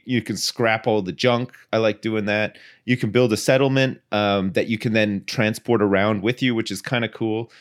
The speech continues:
But there's, like, there's limits to all this stuff. So it, it part, it, sometimes it feels limiting and, and not so great. But the actual, like, world is huge. Like, uh, it's, it's, it's much more detailed than four,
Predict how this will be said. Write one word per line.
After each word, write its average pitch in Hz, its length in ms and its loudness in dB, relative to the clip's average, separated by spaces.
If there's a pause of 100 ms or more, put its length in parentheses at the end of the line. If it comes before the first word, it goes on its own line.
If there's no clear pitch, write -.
(320)
But 190 120 4
there's, 196 200 2
like, 202 240 2
there's 190 180 4
limits 196 380 2
to 147 80 0
all 131 100 4
this 95 220 -2
stuff. - 320 -2
So 120 180 0
it, 117 380 -4
it 143 220 -8 (420)
part, - 420 0
it, - 220 -2 (240)
sometimes 233 420 2
it - 120 -4
feels 160 280 2
limiting 113 460 0
and, 92 200 -4
and 101 120 -2
not 110 280 -2
so 120 140 -2
great. 101 400 -2 (360)
But 156 160 2
the 190 160 2
actual, 247 420 2
like, 151 240 2
world 165 340 4
is 104 120 0
huge. 147 920 -2
Like, 113 440 -2
uh, - 80 -6 (120)
it's, 151 420 -4
it's, 165 220 2
it's 135 180 -6
much 233 200 -2
more 226 120 2
detailed 165 540 0
than 151 160 0
four, 156 560 -2